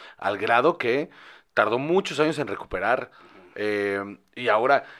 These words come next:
lo preocupante ahora es que están en la época dorada de la televisión. Est-, ahorita la televisión trae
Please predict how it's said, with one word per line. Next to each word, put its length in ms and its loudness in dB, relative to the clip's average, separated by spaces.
lo 200 -6
preocupante 440 0
ahora 340 6
es 140 -2
que 280 -4
están 440 0
en 140 -4
la 80 0
época 320 -6
dorada 300 0
de 60 0
la 120 -4
televisión. 720 -8
Est-, 180 -14
ahorita 380 -2
la 80 -2
televisión 580 -6
trae 640 -2